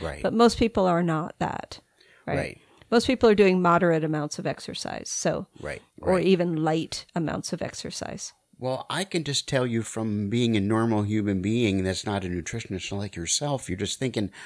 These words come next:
Speaker 1: "I need protein to have that satiation that I ate enough."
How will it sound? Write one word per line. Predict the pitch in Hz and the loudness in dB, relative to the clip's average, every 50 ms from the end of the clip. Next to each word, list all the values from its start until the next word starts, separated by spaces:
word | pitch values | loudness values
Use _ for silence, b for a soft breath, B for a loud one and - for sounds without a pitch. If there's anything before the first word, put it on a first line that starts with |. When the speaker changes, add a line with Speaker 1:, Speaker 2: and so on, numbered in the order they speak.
| B B B | B B B
Speaker 1:
"I | B 117 123 | B 0 0
need | 127 127 113 104 | 2 0 0 -2
protein | - - 131 147 160 - - 127 113 104 | -2 0 0 0 0 0 0 0 2 2
to | 98 | 0
have | 92 95 110 110 98 95 | -2 -2 -4 -4 -2 0
that | 101 98 92 85 - | 0 0 0 0 0
satiation | - - 120 117 117 - - - 98 101 110 143 156 - - 101 92 92 90 | 0 2 2 0 0 -2 -4 -2 0 0 0 0 0 -2 -4 -4 -4 -4 -2
that | 92 92 90 | -2 -2 -2
I | 92 90 87 87 85 B B B B B B _ | -2 -2 -4 -4 -8 B B B B B B _
ate | 131 175 220 190 | -4 -2 -2 -4
enough." | 110 90 73 69 - - - - - - - | -4 -6 -8 -10 -14 -14 -14 -14 -16 -16 -18